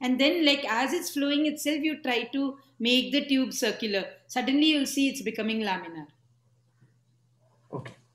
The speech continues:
Speaker 2: Thank you. Thank you.
Speaker 1: Centrifugation will stabilize it. So yeah, it will change the answer. It will take you to a different transition to turbulence.
Speaker 2: Uh, so it will have its own effect.
Speaker 1: Yeah.
Speaker 2: Okay.
Speaker 1: Yeah.
Speaker 2: So, uh, next question is by Kiran.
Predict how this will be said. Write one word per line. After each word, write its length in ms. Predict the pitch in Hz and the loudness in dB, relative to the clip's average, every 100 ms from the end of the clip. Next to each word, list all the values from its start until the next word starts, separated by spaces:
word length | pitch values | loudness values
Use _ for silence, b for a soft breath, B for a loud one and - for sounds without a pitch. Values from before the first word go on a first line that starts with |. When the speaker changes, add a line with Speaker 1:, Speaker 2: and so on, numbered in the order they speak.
| _ - | _ 2
Speaker 2:
Thank 160 | 156 143 | 4 4
you. 60 | |
Thank 160 | 120 - | -2 -2
you. 40 | |
Speaker 1:
Centrifugation 540 | - 254 254 254 240 247 | -2 -2 -2 -2 -2 0
will 120 | 262 | -2
stabilize 640 | - 233 190 226 220 - | 0 -2 0 2 2 0
it. 220 | 175 - - | -8 -10 -18
So 180 | - 262 | -8 -4
yeah, 380 | 240 240 202 - - - _ _ - | -2 0 -2 -4 -14 -20 _ _ -10
it 100 | 254 | -4
will 120 | 262 | -2
change 340 | 254 247 240 226 | 0 0 0 0
the 60 | |
answer. 520 | 262 214 190 - 160 - _ _ - | 2 2 -2 -4 -8 -10 _ _ -8
It 120 | 247 | -4
will 100 | 254 | 0
take 200 | 254 247 | 0 0
you 140 | 254 | -2
to 100 | 269 | 0
a 100 | 262 | 0
different 440 | 220 - 240 262 247 | -2 -2 0 2 0
transition 540 | 220 196 214 - 185 | -2 -2 -6 -8 -10
to 80 | 190 | -10
turbulence. 680 | 180 165 156 156 _ - - _ _ - | -8 -8 -8 -18 _ -20 -20 _ _ -8
Speaker 2:
Uh, 300 | - 202 190 | -6 -2 0
so 140 | - | 2
it 180 | 151 143 | 2 4
will 120 | 156 | 2
have 200 | 151 139 | 2 2
its 160 | 139 143 | 2 2
own 400 | 156 139 135 - - | 2 2 0 -6 -10
effect. 440 | - 113 - - | -4 -4 -6 -14
Speaker 1:
Yeah. 120 | 202 156 | -10 -6
Speaker 2:
Okay. 280 | 135 - 113 | -6 -6 -10
Speaker 1:
Yeah. 80 | - _ b b b | -10 _ b b b
Speaker 2:
So, 120 | - 165 165 170 | 4 6 6 6
uh, 180 | 151 - | 4 6
next 220 | 170 180 | 6 6
question 320 | 208 202 208 | 4 2 4
is 200 | 190 185 | 4 4
by 240 | 185 175 175 | 4 6 6
Kiran. 360 | 170 202 196 | 6 6 6